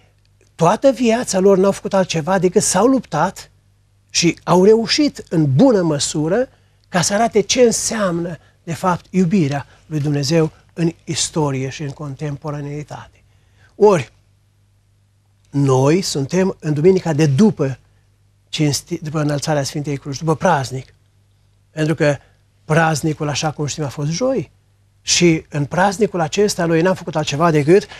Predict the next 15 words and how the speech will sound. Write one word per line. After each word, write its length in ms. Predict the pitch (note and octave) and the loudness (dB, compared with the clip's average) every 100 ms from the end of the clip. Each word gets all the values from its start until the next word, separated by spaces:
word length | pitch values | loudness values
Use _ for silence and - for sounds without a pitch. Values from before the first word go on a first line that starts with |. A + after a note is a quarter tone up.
| - - | -20 -6
<clears throat> 340 | - A3 G#3 | 2 2 4
ne-am 160 | G3 F#3 | 2 2
adus 220 | F#3 G#3+ | 2 0
aminte 420 | E3+ E3+ G3+ F#3+ | -2 0 0 -2
de 80 | E3 | -4
crucea 360 | D3+ - G3 E3 | -4 -6 -6 -4
Mântuitorului 500 | D#3+ D#3 D3+ D#3+ D3 | -4 -4 -4 -4 -6
Hristos. 640 | D3+ D3+ - C3+ A#2+ - - _ _ _ _ _ _ | -8 -12 -12 -14 -12 -16 -18 _ _ _ _ _ _
Pe 120 | - | 2
de 80 | G3 | 2
o 40 | G3 | 4
parte, 460 | F#3 F3 D3 - | 2 2 0 -4
de 100 | D3 | -6
pioasele 500 | D#3 E3 E3 - D#3+ | -2 0 0 0 0
legende 680 | E3 E3+ G3 F#3 D3 C#3 C#3 | 0 0 0 0 -2 -8 -12